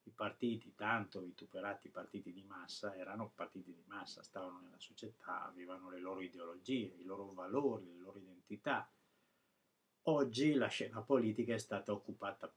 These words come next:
prevalentemente dai media e soprattutto dalla televisione, non solo, ma soprattutto dalla televisione. Per cui, eh,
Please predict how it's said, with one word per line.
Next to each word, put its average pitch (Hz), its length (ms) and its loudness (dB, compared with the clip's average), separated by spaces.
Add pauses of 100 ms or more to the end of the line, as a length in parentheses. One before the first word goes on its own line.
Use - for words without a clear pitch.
prevalentemente 104 920 2
dai 85 160 -10
media - 440 -16 (880)
e - 80 -6
soprattutto 110 540 2
dalla 90 220 -2
televisione, 82 640 -10
non 120 240 2
solo, 92 340 -2
ma 92 120 -14
soprattutto - 500 -6
dalla - 240 -14
televisione. - 580 -12 (1200)
Per 139 240 4
cui, 170 520 10 (320)
eh, 95 760 -2